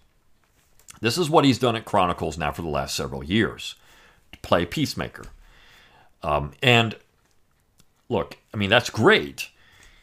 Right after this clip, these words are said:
The pro-, <laughs> the problem is, if you are going, and I've said this before, if you're going to base American conservatism on a Lincolnian nationalism,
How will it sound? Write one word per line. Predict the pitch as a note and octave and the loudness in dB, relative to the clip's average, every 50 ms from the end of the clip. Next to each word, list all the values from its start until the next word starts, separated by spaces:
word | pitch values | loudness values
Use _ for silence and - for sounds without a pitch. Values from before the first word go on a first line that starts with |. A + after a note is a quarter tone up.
| _ _ _ _ _ - B2 - - - - - - - _ _ _ _ _ _ _ | _ _ _ _ _ -20 -20 -20 -20 -20 -20 -20 -20 -20 _ _ _ _ _ _ _
The | - G2 | -12 -10
pro-, | - - C3 D3+ | -2 0 2 2
<laughs> | - - D3+ C#3 | 2 2 0 0
the | G2+ | 0
problem | F2+ - B2+ C3+ F3 B3 D#4+ - | 2 4 6 8 8 8 6 4
is, | G#3+ E3 - - | 2 0 -2 -4
if | - - - | -8 -8 -4
you | - A2 A#2 A2+ | -2 0 2 6
are | A2 A#2 B2+ | 6 6 6
going, | B2+ B2+ B2 A#2+ G#2+ | 6 4 2 2 0
and | - E2+ | -2 -6
I've | D#2 D2+ - F2 E2+ - | -8 -8 -8 -10 -8 -6
said | - G#2 G2 | -4 -4 -2
this | G#2+ A#2 - | -2 -4 -4
before, | - B2 - - F2 D2+ | -6 -6 -6 -6 -6 -8
if | - - | -8 -10
you're | D#2 D2 | -12 -6
going | E2 G2+ G#2 A2+ C#3 D#3 E3+ | -2 2 2 4 2 2 0
to | - G3 | 0 0
base | E3 C#3+ D#3 A#2+ F#2+ F2 - | 0 2 2 0 0 -2 -4
American | - F2 E2 E2+ F2 F#2+ F#2+ - G2+ G2 | -4 -4 -2 0 0 0 0 -2 -6 -10
conservatism | - G#2+ F#2+ - A#2+ G#2+ F#2+ D#2 C#2+ B1+ B1+ C#2+ | -10 -6 -2 0 0 0 0 -2 -8 -10 -12 -10
on | D2 D2+ | -8 -6
a | D#2+ | -4
Lincolnian | E2+ F2 F#2+ G#2 G#2 - - A#2+ A#2 A#2 B2+ C3+ C#3+ D3 C#3 | -2 -2 -2 -2 -4 -4 -2 0 0 0 0 -2 -4 -4 0
nationalism, | C#3 D3+ D3+ C#3+ - - G2 E2 C#2 B1 - - - | 2 2 2 2 2 -2 -6 -8 -10 -12 -12 -16 -18